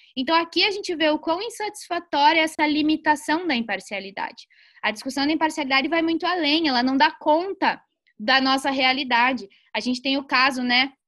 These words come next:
o escândalo, por exemplo, da Vaza Jato, né, das mensagens que foram vazadas, que foram, é, demonstradas ali, é, certas conversas estranhas ao processo, que nos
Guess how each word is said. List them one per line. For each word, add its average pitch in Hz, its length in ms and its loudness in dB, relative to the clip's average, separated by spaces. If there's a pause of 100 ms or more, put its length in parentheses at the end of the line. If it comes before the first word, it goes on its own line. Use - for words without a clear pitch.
(100)
o 247 140 -4
escândalo, 254 720 0
por 233 160 -2
exemplo, 247 420 -2
da 196 200 -2
Vaza 240 360 2
Jato, 233 540 0
né, 214 240 2
das 208 160 -2
mensagens 233 680 0
que - 80 -20
foram 220 200 -6
vazadas, 214 680 2
que - 120 -20
foram, 214 280 -6 (320)
é, 220 280 4
demonstradas 233 800 0
ali, 240 300 0 (300)
é, 226 200 4
certas 240 760 0 (100)
conversas 247 640 0
estranhas 262 800 0
ao 214 160 -4
processo, 269 640 0
que 302 120 -2
nos 330 280 -2